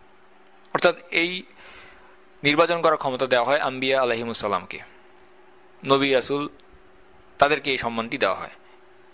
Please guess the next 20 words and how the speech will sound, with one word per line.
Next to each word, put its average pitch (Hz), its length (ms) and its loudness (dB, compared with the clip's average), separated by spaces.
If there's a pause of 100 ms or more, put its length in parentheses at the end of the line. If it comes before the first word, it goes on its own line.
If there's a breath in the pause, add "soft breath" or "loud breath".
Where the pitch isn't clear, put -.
(120)
আয়েশা 170 260 2
রাদিয়াল্লাহু 139 340 2
তাআলা 117 260 2
আনহা 131 460 -4
এই 123 100 -2
হাদিসটি 110 320 -6
বর্ণনা 113 300 2
করেছেন। 110 380 -6 (580)
যখন - 220 2
আল্লাহ 123 260 2
রাসূল 139 220 -2
সাল্লাল্লাহু 120 300 4
আলাইহি 110 180 0
সাল্লামের 113 200 -2
মৃত্যু 107 260 -6
এসে 110 140 -4
উপস্থিত, - 420 -6 (520 loud breath)
তখন 160 200 2
তিনি 156 200 -6
বললেন, 131 360 0